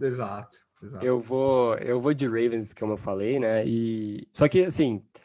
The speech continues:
Speaker 2: o Stephon Gilmore pode voltar esse jogo, então pode ser que seja mais legalzinho pros Patriots.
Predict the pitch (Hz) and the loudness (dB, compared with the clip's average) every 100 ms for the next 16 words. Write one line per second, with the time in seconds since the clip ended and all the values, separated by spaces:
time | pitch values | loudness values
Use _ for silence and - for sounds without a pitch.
0 | _ _ _ _ - _ - 139 131 139 | _ _ _ _ -20 _ -8 -6 -4 2
1 | 165 175 160 147 156 160 - 156 147 160 | 2 6 6 6 6 6 6 4 4 0
2 | 147 123 127 113 101 107 127 143 117 104 | 2 2 2 0 -2 -2 -2 -2 -4 -6
3 | 147 - 185 190 - 202 190 190 190 190 | -6 -6 -6 -6 -4 -4 -4 -4 -4 -2
4 | 185 175 180 160 - 107 95 95 - | -2 -2 -2 -4 -4 -4 -4 -6 -14